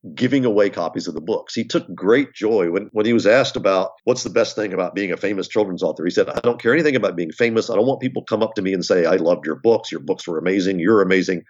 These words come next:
The thing I like the most is when I can give a copy to a children's hospital or an orphanage, and a child who is sick, who is unhappy, who is in pain, can, for an hour or two, forget about that because of the words that I've written." That gave him the greatest joy of all. But the other thing is he also used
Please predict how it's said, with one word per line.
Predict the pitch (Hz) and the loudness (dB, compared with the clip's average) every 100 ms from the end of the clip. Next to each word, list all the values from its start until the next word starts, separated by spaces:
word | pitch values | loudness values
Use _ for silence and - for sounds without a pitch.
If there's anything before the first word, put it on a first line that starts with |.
| - - _ _ - | -20 -20 _ _ -2
The | 110 | 0
thing | - 147 | 2 4
I | 139 | 4
like | 127 120 | 4 4
the | 117 | 0
most | 101 113 107 - - _ _ _ - | -2 0 0 -4 -16 _ _ _ -8
is | 95 95 | -8 -2
when | 101 98 92 92 - | 2 2 0 -8 -2
I | 104 | 0
can | 110 101 | 0 -2
give | 101 123 | 2 4
a | 117 | 4
copy | 123 - 107 107 | 2 -4 -2 -2
to | 95 101 | -4 -4
a | - | -4
children's | - 107 101 90 | 0 0 -2 -2
hospital | 90 87 - 82 76 73 | -2 -2 -2 0 0 -2
or | - 98 92 | 0 4 4
an | 95 | 4
orphanage, | 107 101 92 87 78 - | 2 4 2 0 0 -4
and | 107 | -2
a | 104 | 0
child | - 113 113 110 113 - - | 0 2 4 4 4 0 2
who | 117 | 4
is | 101 | 4
sick, | - 165 156 - - | 4 2 2 -4 -6
who | 110 | 0
is | 104 - _ - | 0 -2 _ -8
unhappy, | 98 87 117 123 127 113 110 - _ _ | -6 -2 0 0 0 0 -2 -6 _ _
who | 117 107 | -4 -2
is | 95 | -4
in | 80 | -4
pain, | 120 117 110 104 101 - _ _ _ | 0 2 2 0 -4 -8 _ _ _
can, | - 110 101 98 110 - | 0 2 2 -2 -8 -12
for | - 123 | -2 0
an | 113 | 2
hour | 120 123 120 | 4 4 4
or | 107 104 | 2 -4
two, | 117 104 | -6 -8
forget | - 90 110 | -8 -6 -4
about | 101 92 - | -2 -2 -2
that | 92 87 - | -4 -4 -8
because | 95 95 92 | -8 -6 -6
of | 78 | -4
the | 85 | 0
words | 87 82 | 0 0
that | 78 | -2
I've | 78 73 | -2 -2
written." | 71 - | -6 0
That | 107 123 | 2 2
gave | 120 | 0
him | 107 | 0
the | 98 | -4
greatest | 90 95 107 - | 0 0 0 -4
joy | 85 78 | -4 -4
of | 71 | -4
all. | 76 - - | -6 -6 0
But | 156 | 4
the | 160 | 6
other | 214 | 6
thing | 247 185 | 4 2
is | 143 | 0
he | 135 | -2
also | 135 160 196 180 | 2 2 2 0
used | 139 107 131 156 151 127 98 | 0 0 0 0 2 0 -2